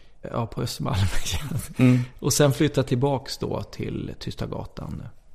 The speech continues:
Speaker 1: för några år sedan. Sju, åtta, nio år sedan. När jag, efter en skilsmässa då. Så nu bor jag igen i mitt gamla föräldrahem.
Speaker 2: Okej.
Speaker 1: Mm.
Speaker 2: Ja. Älskar du Östermalm?
Speaker 1: Ja, det gör jag faktiskt. Ja,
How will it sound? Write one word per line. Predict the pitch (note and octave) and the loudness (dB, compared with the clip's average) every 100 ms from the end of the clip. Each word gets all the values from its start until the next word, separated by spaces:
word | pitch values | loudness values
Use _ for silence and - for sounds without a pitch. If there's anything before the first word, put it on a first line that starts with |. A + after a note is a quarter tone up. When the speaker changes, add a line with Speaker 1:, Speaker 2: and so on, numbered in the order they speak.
| - - - - - - - - | -18 -16 -16 -16 -18 -20 -20 -18
Speaker 1:
för | - A#2+ | -2 0
några | A2+ A2+ | 2 0
år | - - | -2 -4
sedan. | - - - - - - - | -4 -6 -6 -10 -14 -20 -20
Sju, | - - B2+ | -10 -4 -2
åtta, | - - - - | -4 -8 -10 -8
nio | - - | -6 -8
år | - | -8
sedan. | - - - | -10 -10 -6
När | A2 | -6
jag, | G#2 G2+ - _ _ _ _ _ - | -4 -8 -12 _ _ _ _ _ -10
efter | A2 - | -8 -4
en | A2+ | -4
skilsmässa | - C3 - C3+ - - | -2 -2 -2 -2 -4 -6
då. | - - - - - | -8 -12 -18 -20 -6
Så | - | 2
nu | C#3 | 4
bor | D#3+ F3 | 6 6
jag | C3+ B2 | 6 6
igen | A2+ A2 A#2 | 4 0 -2
i | A#2 A#2 A2+ | -2 -2 -2
mitt | A2+ - | -4 -4
gamla | A2+ G#2+ | -2 -2
föräldrahem. | - B2 G#2+ A#2 - B2 - - - | -2 -2 -2 -2 -4 -6 -10 -12 -8
Speaker 2:
Okej. | - C#3+ - A2 - - - | -4 -2 -4 -12 -12 -16 -4
Speaker 1:
Mm. | A2+ A#2+ E3+ | -2 0 0
Speaker 2:
Ja. | A2 B2 - - - - - - | -2 -4 -14 -16 -18 -20 -20 -6
Älskar | C#3 B2+ - F#3 | 0 0 0 -4
du | |
Östermalm? | E3 A2 G2+ G2 - - - - - - - - - | -2 -4 -6 -8 -12 -16 -20 -20 -18 -18 -18 -20 -6
Speaker 1:
Ja, | - B2+ B2 F#3+ | 2 2 2 0
det | F3 | 0
gör | D3 F3 | 2 2
jag | F3 | -2
faktiskt. | - - - - | -4 -6 -8 -6
Ja, | - | -4